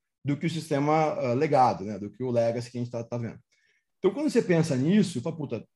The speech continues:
tem uma oportunidade aqui." E aí, o, o, a decisão do livro foi, "Cara, não tem nenhum livro que fale sobre isso, que esteja disponível, cara, ah, ah, pro,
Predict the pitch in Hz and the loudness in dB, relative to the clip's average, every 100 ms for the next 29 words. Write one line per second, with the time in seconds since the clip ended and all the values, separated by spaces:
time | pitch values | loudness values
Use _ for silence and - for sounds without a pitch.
0 | _ 139 151 170 180 175 170 156 190 175 | _ -2 2 2 2 -2 -4 -4 -4 -4
1 | 113 87 - 180 226 233 202 196 185 151 | -8 -8 -10 -4 -2 -2 -4 -4 -2 0
2 | 160 127 156 156 156 180 165 139 143 123 | 0 0 0 2 2 0 -2 -2 0 0
3 | 117 170 175 175 170 202 180 175 - 127 | 0 -2 0 0 0 0 0 -2 -6 -10
4 | 135 123 123 120 127 - 180 _ 165 160 | -8 -6 -4 -2 -4 -4 -12 _ -4 0
5 | 170 180 170 - 135 139 160 131 123 120 | 6 6 6 0 0 2 2 0 -2 -4
6 | - 139 120 110 123 117 147 156 - - | -6 -2 -2 -2 -8 0 0 0 -4 -8
7 | 147 - | -8 -8